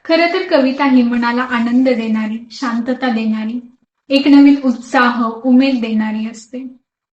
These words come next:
आणि म्हणूनच मी हा एक नवीन उपक्रम सुरू करण्याचे ठरवले आहे. या मोरपंख चॅनलची संकल्पनाच ही आहे की ज्या कवींची कविता मला आवडेल,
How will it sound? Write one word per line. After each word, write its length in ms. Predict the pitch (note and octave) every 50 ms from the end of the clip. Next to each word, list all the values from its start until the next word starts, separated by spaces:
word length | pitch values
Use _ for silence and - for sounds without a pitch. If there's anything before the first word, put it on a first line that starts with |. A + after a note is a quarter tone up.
| _ _ _ _ _ _ _ _ _ _ -
आणि 220 | B3 B3 B3 B3+
म्हणूनच 640 | B3+ C4 C4+ C#4 C#4+ D4 C4+ A#3 A3+ C4 - - - _ _ _ _ _ _ C4+
मी 120 | C#4 F4
हा 220 | E4+ E4 D#4 C4+
एक 240 | B3 B3 C4+ C#4 D#4
नवीन 300 | C#4+ C4+ B3+ B3+ C#4 C4+
उपक्रम 480 | C4 B3+ A#3 B3+ B3 - C4 B3 C4+ D4+
सुरू 300 | - - D4+ C4 B3 A#3+
करण्याचे 600 | A#3 A#3+ A3+ A3+ A3 A3 A3 G#3+ - C4+ C#4+ D4
ठरवले 440 | D#4 D4 C4 A#3 A3 G#3+ G#3 G#3 G#3+
आहे. 240 | A3 A3+ A3 A3 - _ _ _ _ _ _ _ _ _ _ _ _ _ _ _ _ _ _ _ _ _ _ -
या 140 | D#4+ D4+ D#4+
मोरपंख 560 | D#4 D4 C#4 C#4 - D#4 D#4+ D#4+ D#4+ E4 E4+
चॅनलची 560 | D#4+ - D#4+ C#4+ C#4 C#4 C#4+ C#4+ C#4 - D4+
संकल्पनाच 760 | - - C#4 B3+ B3 C4+ C4+ C4+ C4 C#4+ C#4 C#4+ D4 D4 C#4+ -
ही 80 | D4+ C#4+
आहे 320 | C4 A#3 G#3 A3+ A3+ B3 C4 - - _ _ _ _ _ _ _ _ _ _ _
की 160 | - E4+ D#4
ज्या 120 | E4+ E4+ E4+
कवींची 500 | E4+ E4+ D#4+ C#4+ C#4 C#4 C#4+ D4 - E4
कविता 440 | D#4+ E4 C#4+ B3+ B3+ A#3+ - B3+ B3+
मला 220 | B3+ B3+ A#3+ A#3
आवडेल, 500 | A#3+ B3 A#3 A3 G#3+ G#3 G#3+ B3 D4+